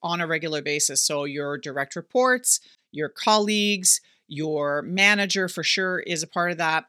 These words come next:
You rate yourself in that process. In addition, you also can invite other people or other observers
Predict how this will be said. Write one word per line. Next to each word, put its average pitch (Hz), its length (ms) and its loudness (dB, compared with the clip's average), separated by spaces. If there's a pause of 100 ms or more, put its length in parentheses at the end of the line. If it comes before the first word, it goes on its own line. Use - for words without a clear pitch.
You 175 260 -4 (160)
rate 185 260 2
yourself 190 640 2
in 196 140 -2
that 185 220 0
process. 175 580 0 (320)
In 190 140 -2
addition, 226 420 2
you 196 140 -2
also 190 320 -2
can 190 180 -6
invite 170 380 0 (120)
other 254 320 4
people 180 380 -4
or 160 180 -2
other 214 220 2
observers 165 800 -2